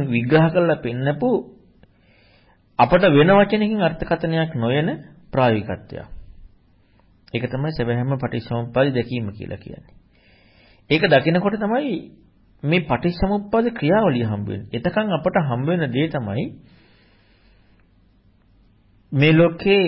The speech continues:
පටිච්චසමුප්පාදය කියලා අපට තේරිච්ච කොන. දැන් අපි පටිච්චසමුප්පාද විග්‍රහ කරනකොට අපි දන්නවා අංග දොළහක විග්‍රහයක් තියෙනකොට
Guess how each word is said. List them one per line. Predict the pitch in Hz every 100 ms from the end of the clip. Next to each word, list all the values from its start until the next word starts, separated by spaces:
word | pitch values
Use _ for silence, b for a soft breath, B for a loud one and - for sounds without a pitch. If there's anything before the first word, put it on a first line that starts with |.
| - -
පටිච්චසමුප්පාදය | 120 120 151 160 160 160 165 165 160 165 165 165
කියලා | - 185 247 - -
අපට | 117 117 190 214
තේරිච්ච | 208 160 156 147
කොන. | 120 107
දැන් | 104 107
අපි | 104 110 - 104 -
පටිච්චසමුප්පාද | 110 107 - 110 113 107
විග්‍රහ | 107 113 113
කරනකොට | 120 120 123
අපි | 117 113
දන්නවා | 101 104 127 147 151 B B B
අංග | 107
දොළහක | 110 110 107 113 123
විග්‍රහයක් | 110 104 107 117 117
තියෙනකොට | 120 120 127 147